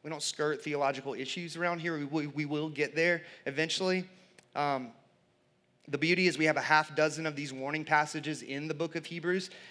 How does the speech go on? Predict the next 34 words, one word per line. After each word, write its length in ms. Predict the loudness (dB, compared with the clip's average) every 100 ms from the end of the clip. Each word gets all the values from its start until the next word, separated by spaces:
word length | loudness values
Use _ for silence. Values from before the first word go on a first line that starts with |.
| -10 2
and, 240 | 2 2 0
and 100 | 2
I 60 |
think 280 | 4 0 0
the 100 | 0
latter 440 | 4 6 6 6
warnings 480 | 2 0 -2 -2 -4
lend 260 | -4 -4 -2
themselves 520 | -4 0 0 0 -4
to 160 | 0 0
us 140 | 0
diving 440 | 2 4 4 0
into 160 | -4 0
that 200 | 0 -2
question 340 | -4 -4 -6
with 140 | -8 -4
great 280 | 2 2 0
intentionality. 800 | -8 -8 -8 -4 -2 0 -2 -6 -12 -20 -10
But, 220 | 0 0 6
but 100 | 6
I 60 |
don't 440 | 6 4 2 2 -2
think 460 | 0 0 -2 -2
that 200 | -2 0
this 200 | -2 -2
morning's 300 | -2 -4 -4
passage 580 | 2 4 4 -2 -6 -6
is 220 | -6 -6
the 120 | -6 -6
most 340 | -2 -2 -4
appropriate 440 | -6 -4 -2 -4
place 260 | -2 -4 -4
to 100 | -8
deal 360 | -8 -6 -4